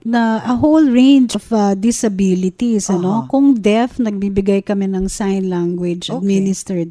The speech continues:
Speaker 2: Okay.
Speaker 1: test, no?
Speaker 2: Okay. Oh.
Speaker 1: At for the blind, yung braille.
Speaker 2: Mm-hmm.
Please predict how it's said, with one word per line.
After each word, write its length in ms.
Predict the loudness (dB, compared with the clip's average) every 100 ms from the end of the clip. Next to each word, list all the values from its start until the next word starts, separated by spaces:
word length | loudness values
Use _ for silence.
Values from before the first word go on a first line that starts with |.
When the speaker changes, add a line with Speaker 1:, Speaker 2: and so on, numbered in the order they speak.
| -8
Speaker 2:
Okay. 60 |
Speaker 1:
test, 420 | -6 -6 -8 -10 -8
no? 240 | -8 -10 -12
Speaker 2:
Okay. 260 | -16 -16 -18 -16
Oh. 320 | -16 -14 -10
Speaker 1:
At 240 | -10 -10
for 160 | -6 -4
the 140 | -4 -4
blind, 460 | -2 -2 -2 -2
yung 240 | -2 -2 -2
braille. 460 | -2 -2 -4 -8 -8
Speaker 2:
Mm-hmm. 480 | -8 -6 -10 -10